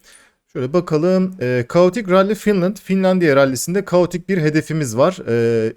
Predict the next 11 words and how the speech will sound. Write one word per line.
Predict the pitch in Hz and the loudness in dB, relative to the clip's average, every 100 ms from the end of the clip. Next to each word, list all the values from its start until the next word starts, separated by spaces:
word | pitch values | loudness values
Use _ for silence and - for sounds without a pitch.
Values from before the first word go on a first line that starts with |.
| - | -8
İskoç | 123 - 180 175 - - _ _ _ _ - | -10 -2 -2 -2 -10 -18 _ _ _ _ -4
sürücünün | 165 151 131 139 180 185 _ _ _ _ - | 0 0 0 -2 -4 -6 _ _ _ _ -6
Finlandiya | 151 170 165 147 | -2 0 2 4
rallisindeki | 139 131 - 135 190 | 4 2 -4 -8 -6
performansını | 165 156 147 160 160 156 220 180 | 2 2 2 -2 -2 -4 -4 -2
doksan | 139 131 - 190 | -2 -2 -2 -2
iki | 185 247 | -2 -4
model | 202 165 160 180 | -2 0 0 -2
bir | 233 | -6
Subaru | - 165 175 202 190 | -6 -2 0 0 0
Legacy | 165 175 185 220 | 0 0 -2 -4